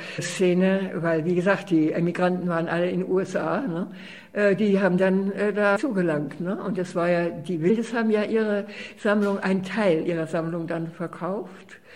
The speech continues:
und alle an das Getty Museum. Wildes, Herr Schürmann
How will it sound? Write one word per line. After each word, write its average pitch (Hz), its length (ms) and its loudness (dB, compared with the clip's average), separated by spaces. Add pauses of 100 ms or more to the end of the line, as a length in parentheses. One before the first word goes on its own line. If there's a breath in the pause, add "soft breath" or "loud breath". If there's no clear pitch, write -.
(380 loud breath)
und 185 220 0
alle 220 400 2
an 202 240 0
das 190 160 -4
Getty 185 240 -4
Museum. 165 460 -6
Wildes, 214 640 0 (420 loud breath)
Herr 202 160 -4
Schürmann 233 520 2